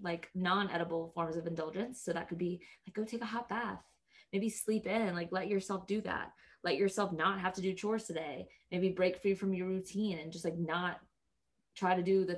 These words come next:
thousand things on your to-do list that you may feel compelled to do. Um, maybe it feels indulgent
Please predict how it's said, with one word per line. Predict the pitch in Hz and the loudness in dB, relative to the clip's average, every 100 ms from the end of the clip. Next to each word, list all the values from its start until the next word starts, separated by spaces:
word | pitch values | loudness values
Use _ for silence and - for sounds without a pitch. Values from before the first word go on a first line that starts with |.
| - | -2
thousand | 165 170 175 | 0 2 2
things | 175 170 | 0 0
on | |
your | 165 | -2
to-do | 165 170 175 | -2 -2 0
list | 214 185 | 0 -4
that | - - | -6 -6
you | 170 | -6
may | 160 160 160 170 _ _ _ _ | -4 -4 -4 -6 _ _ _ _
feel | - 170 165 | 0 2 2
compelled | 185 170 156 | 0 -2 -2
to | 160 | -2
do. | 160 139 165 170 _ _ - _ _ | 0 0 -2 -8 _ _ -20 _ _
Um, | 165 160 156 160 165 - - - | -6 -4 -6 -10 -14 -18 -20 -4
maybe | 170 165 185 | 0 2 0
it | - | 0
feels | 175 170 | 0 2
indulgent | 170 165 165 165 165 165 - | 0 0 0 0 -4 -6 -10